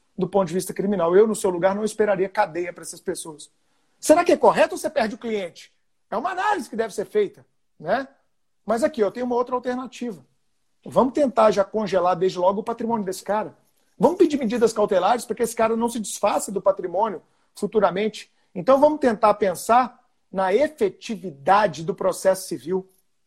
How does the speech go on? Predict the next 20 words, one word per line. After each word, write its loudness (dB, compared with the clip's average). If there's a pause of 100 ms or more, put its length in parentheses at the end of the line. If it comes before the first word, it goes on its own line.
(1040)
E 2
não 2
no -4
inquérito -2
policial, -2
que -4
vai -6
ficar -6
tramitando -12
anos -10
lá -6
na -12
Polícia -16
Civil, -6
com -4
perícias, -8
isso, -8
aquilo, -4
outro, 4 (180)
sabe? 4